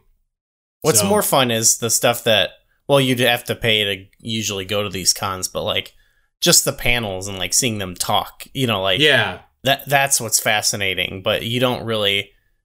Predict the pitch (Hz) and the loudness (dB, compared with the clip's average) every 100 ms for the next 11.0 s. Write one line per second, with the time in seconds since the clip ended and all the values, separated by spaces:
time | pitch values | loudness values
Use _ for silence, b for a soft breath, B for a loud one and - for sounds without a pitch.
0 | _ 117 113 107 101 101 - - - _ | _ -2 -2 0 -4 0 0 0 -4 _
1 | - 135 139 - 139 156 120 92 113 95 | -2 0 2 2 0 2 0 -2 -4 -2
2 | 92 98 98 101 98 - 143 123 113 90 | 0 0 0 -2 0 0 -2 -8 -4 -4
3 | 78 - _ _ _ _ - 131 127 120 | -4 -10 _ _ _ _ 0 2 4 2
4 | 117 117 113 - 123 123 117 131 190 185 | 2 0 -4 0 2 2 2 2 2 0
5 | 196 202 160 123 117 135 B B - 139 | -2 0 2 2 0 -6 B B 0 0
6 | 123 117 - 117 117 131 185 226 165 160 | 0 -2 0 2 2 0 2 2 4 2
7 | 123 113 113 98 69 - 98 92 - - | 2 0 -2 -2 -8 -8 -8 -6 -8 -12
8 | _ 135 151 - 254 139 107 113 131 139 | _ -2 -2 0 2 2 2 0 0 2
9 | 120 - - 127 117 123 254 165 120 143 | 0 -2 -2 0 0 -4 0 2 4 2
10 | 117 110 117 - 113 92 120 160 95 - | 2 0 0 0 0 0 -2 -2 -4 -10